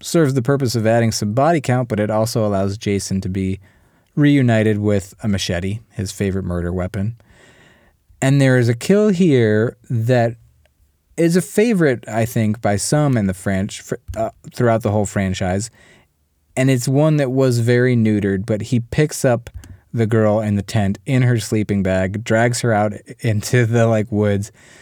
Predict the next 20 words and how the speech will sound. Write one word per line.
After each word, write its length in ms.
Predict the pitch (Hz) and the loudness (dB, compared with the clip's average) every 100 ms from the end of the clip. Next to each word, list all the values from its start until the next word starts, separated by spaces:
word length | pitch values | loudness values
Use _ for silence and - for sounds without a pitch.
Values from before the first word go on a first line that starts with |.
| _ | _
picks 240 | - 139 - | -2 0 2
her 120 | 131 | 0
up, 300 | 117 113 107 - | 2 0 -2 -6
and 380 | 127 107 98 110 - | -2 0 0 -2 -2
whips 400 | 110 123 123 - | 2 2 0 -4
the 140 | 110 | -4
sleeping 420 | - 120 113 107 | 0 0 0 0
bag 340 | 101 98 98 - | 0 0 -2 -4
into 340 | 113 101 - 101 | -4 -2 -2 -4
a 60 | |
tree 300 | - 98 95 | -4 -2 -2
with 180 | 92 87 | -2 -4
her 160 | 95 90 | -6 -6
in 220 | 101 92 | -6 -6
it, 120 | 101 | -6
and 160 | 117 98 | -6 -4
that's 200 | 92 - | -6 -6
how 160 | 90 | -8
she's 260 | 87 92 - | -8 -10 -12
killed. 340 | - 80 95 | -12 -12 -12